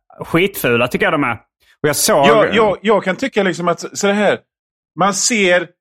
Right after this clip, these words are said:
Speaker 2: unga människor och så ser det ut som de har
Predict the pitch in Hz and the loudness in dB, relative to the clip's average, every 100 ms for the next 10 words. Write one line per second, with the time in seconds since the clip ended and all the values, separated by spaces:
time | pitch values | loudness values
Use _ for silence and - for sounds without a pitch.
0 | _ _ _ _ - 262 196 156 160 190 | _ _ _ _ 0 2 2 0 0 0
1 | 165 - - 185 147 165 208 208 214 175 | -2 -4 -2 -2 -2 -4 -2 -2 -2 -2
2 | 156 156 170 175 117 101 | -2 -2 0 2 2 0